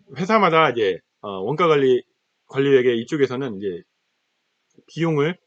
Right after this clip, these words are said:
직접비와 이제 간접비로 이제 구분을 하고요. 귀속을 시킬 수 있는 것들은 웬만하면 이제 직접으로 귀속을 시킵니다. 직접비 처리를 하고, 직접으로 처리할 수 없는 것들은 이제 간접비가 되는 거죠. 간접비는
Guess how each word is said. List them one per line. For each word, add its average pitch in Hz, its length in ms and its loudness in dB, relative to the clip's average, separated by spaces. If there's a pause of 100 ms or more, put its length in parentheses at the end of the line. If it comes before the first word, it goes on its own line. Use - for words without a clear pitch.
직접비와 170 560 2
이제 110 100 -4
간접비로 135 540 -4
이제 104 160 -10
구분을 117 280 -12
하고요. 117 420 -4 (540)
귀속을 208 460 0
시킬 226 300 -8
수 196 160 -8
있는 165 280 -2
것들은 160 400 -2
웬만하면 135 600 -2
이제 101 240 -10
직접으로 147 480 0
귀속을 123 280 -6
시킵니다. - 480 -16 (200)
직접비 - 340 -10
처리를 131 260 -4
하고, 135 380 -2 (480)
직접으로 180 1120 2
처리할 214 360 0
수 - 140 -8
없는 170 280 0
것들은 156 460 -2
이제 131 100 -16
간접비가 135 480 -6
되는 92 220 -12
거죠. 80 160 -20 (840)
간접비는 170 640 -2